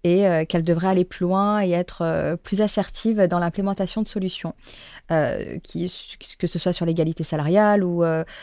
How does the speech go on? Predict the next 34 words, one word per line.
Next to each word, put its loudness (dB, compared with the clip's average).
sur -4
l'empouvoirment 0
économique 0
des 2
femmes 2
ou, 2
euh, 0
sur -2
l'égalité 4
de 2
façon -4
très -4
générale. -2
Pourtant, 2
euh, 2
lorsqu'on -4
regarde, 2
euh, 0
la 2
situation -2
de 2
la 2
France -4
et -2
qu'on -4
la 4
met 6
en 4
perspective -4
avec, -2
avec 0
la 0
situation -4
internationale, 0